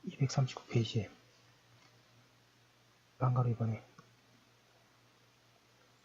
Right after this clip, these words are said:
두 가지 행위 액체에 대한 태일적 고의, 범인이 그를 추격하는 경찰관과 그 뒤를 따르는 경찰관을 향하여 총을 발사하면서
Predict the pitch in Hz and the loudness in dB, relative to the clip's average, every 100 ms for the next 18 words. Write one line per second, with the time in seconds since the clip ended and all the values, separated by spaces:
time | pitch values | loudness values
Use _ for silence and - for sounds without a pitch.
0 | - - - - 120 - 123 165 156 - | -20 -20 -18 0 0 4 4 4 2 0
1 | 139 127 127 - 143 123 175 - 110 107 | -2 0 -2 0 -2 -2 -2 0 0 -2
2 | - - _ _ - - _ _ - 120 | -12 -20 _ _ -20 -20 _ _ -2 2
3 | 127 123 - 123 117 - _ - - 151 | 4 2 0 -2 -4 -8 _ -4 0 2
4 | - 123 127 - - 120 - 127 113 107 | 2 0 -2 -6 -2 0 0 -2 -2 -6
5 | - - - _ - - _ _ _ _ | -10 -18 -20 _ -20 -20 _ _ _ _
6 | _ 131 - 127 131 127 127 - 123 135 | _ -4 0 0 2 2 2 0 0 2
7 | 127 120 120 123 120 160 156 117 - 113 | 2 0 0 -2 0 0 2 0 0 -2
8 | 110 - | -2 -6